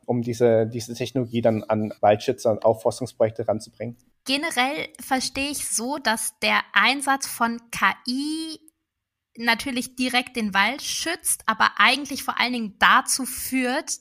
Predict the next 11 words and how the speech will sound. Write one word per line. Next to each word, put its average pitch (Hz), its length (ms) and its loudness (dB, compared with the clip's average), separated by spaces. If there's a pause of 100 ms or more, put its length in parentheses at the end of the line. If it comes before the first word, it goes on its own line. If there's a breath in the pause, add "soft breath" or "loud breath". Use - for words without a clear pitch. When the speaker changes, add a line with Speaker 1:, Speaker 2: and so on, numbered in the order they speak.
(120)
Speaker 2:
dass 220 400 2 (100)
Aktionen 262 720 0
vom 220 300 -2
Menschen 226 480 0
zum 208 300 -2
Waldschutz, - 880 0 (340 loud breath)
äh, 196 200 4
zunehmen 214 520 0
oder 190 180 -4
gefördert 170 580 0
werden. 160 280 -4